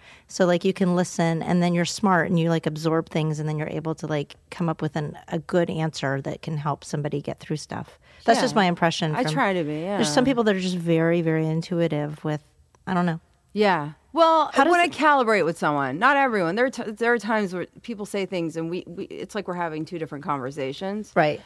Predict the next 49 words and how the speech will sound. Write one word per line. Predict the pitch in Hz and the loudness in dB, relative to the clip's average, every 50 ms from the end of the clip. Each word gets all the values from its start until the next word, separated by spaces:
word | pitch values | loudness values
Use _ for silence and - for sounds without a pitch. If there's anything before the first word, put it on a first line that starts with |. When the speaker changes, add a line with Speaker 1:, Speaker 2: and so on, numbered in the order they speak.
| - - - - - - - - - | -18 -20 -20 -20 -20 -20 -20 -4 2
Speaker 2:
Um, | - 185 185 170 160 151 147 156 160 - _ _ _ _ _ _ _ _ _ _ _ - | 4 6 6 6 4 2 0 -4 -8 -12 _ _ _ _ _ _ _ _ _ _ _ 2
but | 226 226 214 202 196 190 - - - _ - | 6 6 6 6 6 2 0 -4 -10 _ 2
yeah, | 220 254 262 233 196 | 4 4 6 4 4
when | 180 190 208 | 4 4 4
I | 214 214 | 2 4
get | - 220 226 240 - | 4 4 2 2 2
someone, | - 220 185 175 160 151 156 | 2 2 2 4 2 2 2
it's | 160 170 180 - | 0 -2 -2 -4
just, | - 262 240 - - - - | -4 -4 -4 -4 -6 -8 -6
it's | 196 190 - - | -6 -6 -4 -2
more | 190 185 196 220 233 226 220 | 0 2 2 4 4 4 4
that | 196 190 180 175 | 2 2 2 2
I'm, | 165 160 160 147 131 - - _ - - - - _ _ _ _ _ _ _ _ _ _ _ _ _ _ _ _ _ _ - - | 2 2 2 -2 -4 -6 -8 _ -20 -20 -20 -20 _ _ _ _ _ _ _ _ _ _ _ _ _ _ _ _ _ _ -12 -4
like, | 156 170 165 156 | -2 -2 0 2
I'm | 165 160 160 160 | 2 2 2 2
there | 180 190 175 147 135 | 2 4 2 2 0
with | 117 120 - | -2 -4 -6
them. | - - 80 - - 156 _ _ _ _ _ _ _ _ _ _ _ - | -6 -8 -8 -10 -12 -18 _ _ _ _ _ _ _ _ _ _ _ -10
I'm | 147 156 165 | -8 -4 -4
listening. | 175 175 - - - 113 69 82 95 | -4 -4 -4 -6 -10 -10 -10 -12 -14
It's | 135 - | -14 -14
like, | 156 151 147 _ - - | -14 -14 -14 _ -20 -20
you | - - - 175 | -14 -10 -8 -6
know, | 147 110 110 143 156 | -6 -6 -6 -8 -10
it's | 151 - - | -10 -12 -14
a, | 131 | -14
that | 139 156 165 - - - - - - | -14 -14 -14 -14 -14 -14 -16 -4 -2
Speaker 1:
Does | - 233 | 0 0
Speaker 2:
being | - | 2
Speaker 1:
this | 269 277 285 | 0 -2 0
Speaker 2:
in | |
the | 269 | 0
Speaker 1:
sort | 285 294 269 | 2 2 4
of | 254 - | 4 2
Speaker 2:
moment. | - - | 4 4
Speaker 1:
play | 220 190 196 | 4 6 6
out | 202 202 | 4 4
with | 202 - | 2 0
the | - 180 | 2 2
audience | - 143 151 175 190 196 202 - | 2 2 2 2 0 0 -2 -4
too | - - 170 | -4 -2 0
when | 175 175 | 0 0
you're | 180 165 | 0 0
doing | 170 160 160 156 | -2 -2 -4 -4
stand-up? | - - - 123 143 185 220 240 - - | -6 -6 -6 -4 -2 -2 -2 -2 -4 -2
Speaker 2:
Yeah, | 165 160 170 220 233 208 175 151 139 135 143 139 - - | 2 4 4 6 6 6 4 2 0 -2 -4 -8 -12 -16
totally. | - - - - 240 262 262 226 190 151 120 117 - - - - - - | -16 -8 0 2 4 4 4 4 2 2 0 -2 -4 -8 -10 -12 -8 -4
I | - 151 175 | -2 0 2
mean, | 185 190 190 185 180 180 175 170 165 160 160 160 156 | 2 4 4 4 4 4 4 4 4 2 0 -2 -6